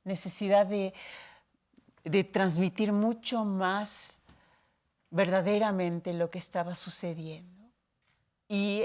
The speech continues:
lo que él me decía era, "No tiene sentido que hables de más si no tienes ganas de comunicar realmente". Y comunicar realmente implica, así lo decía él,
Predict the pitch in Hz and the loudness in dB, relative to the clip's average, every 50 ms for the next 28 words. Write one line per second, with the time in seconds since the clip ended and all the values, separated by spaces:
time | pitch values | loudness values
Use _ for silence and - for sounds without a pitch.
0 | - - 196 190 190 196 185 190 202 180 185 196 202 208 202 208 202 202 196 - | -2 -2 0 2 2 2 2 0 0 0 0 0 0 0 -2 -2 -4 -4 -6 -4
1 | - 202 185 185 185 190 180 - 196 196 208 196 - 233 226 226 233 226 - 226 | 0 2 2 2 4 2 0 0 0 -2 -2 -2 0 -2 -2 0 -2 -2 -2 -4
2 | 208 185 - - 208 202 202 190 208 196 202 - 208 196 196 185 196 202 196 180 | -4 -4 -4 -2 -2 -2 0 0 -2 -4 -2 -2 0 0 2 2 0 -2 -2 -2
3 | 170 180 175 165 170 185 196 208 196 - - - - - - - - 190 175 175 | -2 -2 -2 -2 -2 -2 -2 -4 -4 -6 -6 -10 -14 -14 -10 -6 -4 -2 -2 -2
4 | 185 180 - - 190 185 180 185 175 180 160 160 180 175 165 160 165 170 175 170 | -2 -2 -4 -4 -4 -2 -4 -4 -6 -6 -4 -2 -2 -2 -2 -4 -8 -10 -10 -12
5 | - - - - - _ _ - 170 - - 170 160 165 170 165 165 - 180 170 | -12 -14 -18 -20 -20 _ _ -8 -6 -6 -6 -4 -2 -2 -4 -4 -4 -4 -4 -4
6 | 160 160 165 165 160 160 160 156 156 156 156 156 151 - - - 160 - _ _ | -4 -4 -6 -6 -6 -8 -10 -10 -10 -10 -10 -10 -12 -16 -18 -20 -20 -20 _ _
7 | _ _ - - - - - - - - 190 170 - 214 190 180 196 190 190 - | _ _ -20 -20 -20 -20 -20 -20 -10 -8 -8 -2 0 0 0 2 2 0 0 2
8 | - 214 214 208 208 208 208 196 190 190 185 180 180 190 180 175 175 170 - 208 | 4 4 6 6 6 4 4 4 2 0 -2 -2 -4 -4 -4 -4 -4 -4 -2 -2
9 | 190 190 - - - 165 165 - _ _ _ _ _ _ - 165 160 - 208 185 | -2 -2 -2 -6 -10 -12 -12 -14 _ _ _ _ _ _ -8 -6 -4 -4 -2 0
10 | 180 190 156 170 165 - - 196 165 160 160 147 165 170 202 233 | 0 0 0 -2 -4 -2 0 2 2 2 2 0 -4 -6 -10 -12